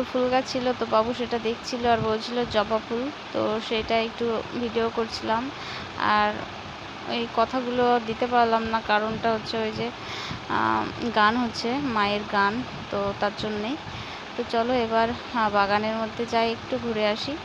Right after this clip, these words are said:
আর এর আগে এসেছিলাম, মানে, বিয়ের পরে বরমাসের সঙ্গে যখন এসেছিলাম,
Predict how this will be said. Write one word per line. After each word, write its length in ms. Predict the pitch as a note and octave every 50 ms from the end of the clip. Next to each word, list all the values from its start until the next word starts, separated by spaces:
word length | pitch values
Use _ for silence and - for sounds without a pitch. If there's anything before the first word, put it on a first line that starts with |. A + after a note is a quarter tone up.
| - - - - - - - - - - -
আর 180 | - A3+ G#3+ G#3+
এর 200 | G#3+ - - B3 C4
আগে 240 | C4 C4 C4 C#4 C#4 C4+ B3+ - -
এসেছিলাম, 540 | C#4 - - D4+ C#4 - C4+ B3+ B3 B3 C4 C4+ C#4 D4 - - - - - - - - - - - - - - - - - - - -
মানে, 220 | A3+ A3+ A3+ A3 A3 A3 G#3 - - - - - - A#3+
বিয়ের 260 | A3+ B3 B3 A#3+ A#3 A#3
পরে 200 | A#3 A#3 A3+ A#3 A3+
বরমাসের 460 | A3+ A3 G#3+ G#3+ A3+ A#3+ B3 C4 C4
সঙ্গে 220 | C4 - C4 C4 C4
যখন 220 | B3 C4 C4 C4+ C4
এসেছিলাম, 480 | C4 B3+ B3+ C4 B3 - B3 B3 B3